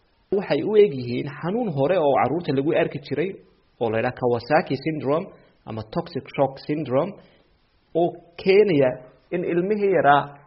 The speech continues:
difaacii jidhkiisu inta uu faraha ka baxo uu keenayo inuu isagii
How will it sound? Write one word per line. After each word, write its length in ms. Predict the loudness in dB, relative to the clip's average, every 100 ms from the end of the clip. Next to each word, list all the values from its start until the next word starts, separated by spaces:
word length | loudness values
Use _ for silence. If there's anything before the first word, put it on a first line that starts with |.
| -12
difaacii 500 | -10 0 2 4 0
jidhkiisu 480 | -2 -8 -4 -6 -6
inta 340 | -8 -8 -8 -10
uu 160 | -8 -6
faraha 320 | -2 -2 -2
ka 120 | -2
baxo 340 | -2 -4 -2 -2 -2 -16 _ _ -8
uu 140 | -4
keenayo 500 | -2 4 4 6 2 0
inuu 280 | -2 -4 -8
isagii 500 | -4 2 2 2